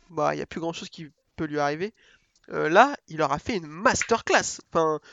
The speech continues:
le rythme, qui, une fois qu'il a eu doublé Rins, parce qu'on se disait, ouais, Rins va vite quand même. Euh, Paul a du mal à s'accrocher, donc ça se trouve, Mir est un peu, euh,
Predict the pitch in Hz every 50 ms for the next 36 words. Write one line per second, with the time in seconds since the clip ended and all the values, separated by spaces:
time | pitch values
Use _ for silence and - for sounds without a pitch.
0 | - _ _ - 165 170 185 185 233 262 - - 185 170 - - - 165 165 -
1 | - 160 - - 160 156 160 170 156 180 196 170 175 185 180 220 294 330 - -
2 | 190 185 - 202 190 180 190 190 208 202 196 254 285 208 180 190 226 220 180 185
3 | 170 165 165 170 214 254 - - - 170 165 175 208 262 - _ _ _ - -
4 | - _ _ _ - 160 156 151 - - 208 196 175 165 147 165 170 180 196 180
5 | - - 175 - - 180 - - 302 285 233 208 185 - - - 185 - - -
6 | 233 202 180 190 196 208 196 185 165 160 160 - - 190 185 170 160 165 160 156